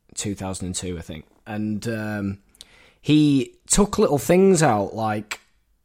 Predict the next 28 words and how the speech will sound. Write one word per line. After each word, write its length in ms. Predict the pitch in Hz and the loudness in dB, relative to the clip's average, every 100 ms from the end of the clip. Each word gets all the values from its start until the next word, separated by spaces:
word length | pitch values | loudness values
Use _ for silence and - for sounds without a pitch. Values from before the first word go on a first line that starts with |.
| _ | _
you 80 | 220 | 2
know, 140 | 339 370 | 4 4
at 40 | |
the 140 | 311 | 6
end 260 | 311 269 123 | 8 8 6
when 120 | 120 | 4
they've 100 | 117 | 4
all 120 | 139 147 | 4 4
got 180 | 151 135 | 4 4
guns 320 | 165 156 123 | 4 4 2
in 120 | 110 | -2
their 120 | 95 | -4
hand, 400 | 82 73 - - _ _ _ _ _ _ _ | -8 -12 -14 -18 _ _ _ _ _ _ _
and 100 | 135 | -2
he 60 | 131 | 2
changed 440 | 170 175 180 175 | 2 4 4 2
it 80 | 117 | -4
that 100 | 110 | -4
they've 100 | 110 | -2
all 120 | 120 | 0
got 160 | 123 135 | 2 0
walkie-talkies, 1080 | 123 113 113 104 117 117 - 58 - - - _ | -2 -2 -4 -2 -2 -4 -6 -14 -12 -14 -14 _
'cause 160 | 123 - | -6 0
they 80 | 131 | 2
wanted 240 | 131 127 | 2 2
to 100 | 127 | 0
take 400 | 117 131 120 117 | -2 0 0 -2
the 240 | 120 117 | -2 -2